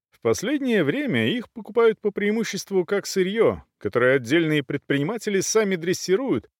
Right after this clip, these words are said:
сортируя его на лидинг, хэви, тим и трэш. Трэш или брак, отбросы, отходы.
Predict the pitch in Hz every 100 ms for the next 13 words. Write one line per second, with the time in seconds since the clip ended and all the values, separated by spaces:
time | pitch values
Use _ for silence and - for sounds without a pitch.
0 | _ - 151 135 170 277 254 180 160 147
1 | 127 117 214 233 233 196 _ _ - 170
2 | 220 233 220 _ - 123 131 120 - -
3 | 131 - 76 - - - _ _ _ _
4 | _ - 160 143 175 - _ _ 277 220
5 | 127 110 123 - _ _ _ _ 311 196
6 | 113 110 - 147 220 - 85 71